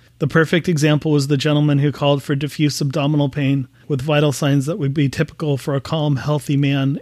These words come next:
in his late twenties. I don't know what triggered it, but I, all of a sudden I asked the crew to increase the patient's oxygen and to start two large bore I Vs and do serial twelve leads.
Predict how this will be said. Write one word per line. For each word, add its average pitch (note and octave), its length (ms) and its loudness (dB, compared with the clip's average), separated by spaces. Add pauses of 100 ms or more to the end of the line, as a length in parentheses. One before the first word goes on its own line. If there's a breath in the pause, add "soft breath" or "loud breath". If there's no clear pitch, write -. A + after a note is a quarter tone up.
in C#3+ 120 2
his C3+ 200 0
late D3 200 0
twenties. C#3 540 -2 (880 soft breath)
I C#3+ 60 0
don't E3 240 2
know F#3 100 2
what F#3+ 140 2
triggered D3+ 340 2
it, C3 160 -2
but C#3+ 140 -2
I, C#3 120 -2 (140)
all D3+ 160 4
of D#3+ 80 2
a D#3+ 80 0
sudden D3 260 0
I C#3 60 2
asked C#3 240 0
the D3+ 100 -2
crew C#3 200 -2
to E3 160 -8
increase D3+ 480 0
the D#3+ 100 -6
patient's D3+ 500 -2
oxygen C#3+ 680 -2
and C#3+ 140 -2
to D#3 100 -4
start C#3+ 420 -4
two E3 220 2
large D3+ 320 2
bore D3 180 0
I D3 160 0
Vs C3+ 460 -4 (100)
and C#3+ 160 0
do C#3+ 140 0
serial C#3+ 420 0
twelve C3+ 320 -2
leads. B2+ 380 -8